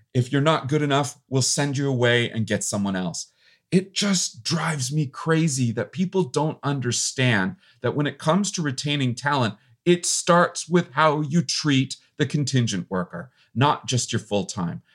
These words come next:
You know, you don't create two separate castes, two separate groups. They're your employee. Whether it's for a day or a career, they're your employee. Treat them with dignity and respect.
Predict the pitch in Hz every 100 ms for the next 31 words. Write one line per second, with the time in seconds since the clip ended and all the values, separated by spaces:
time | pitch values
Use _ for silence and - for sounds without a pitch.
0 | _ _ - 120 127 143 196 202 202 -
1 | 165 156 120 - 175 143 - 160 131 127
2 | - - 113 90 - - - - - -
3 | - - - 170 - 151 135 107 - 95
4 | 113 90 - - - - _ _ _ _
5 | _ _ - 139 131 135 104 90 - 98
6 | - - - _ _ _ - 120 123 110
7 | - 110 92 87 131 143 147 131 - 117
8 | 95 - 92 107 107 87 - _ _ 92
9 | 90 107 113 90 - 95 87 - _ _
10 | - - 156 143 - 101 98 95 92 -
11 | 123 123 120 117 113 - _ - 98 90
12 | - - 80 - - -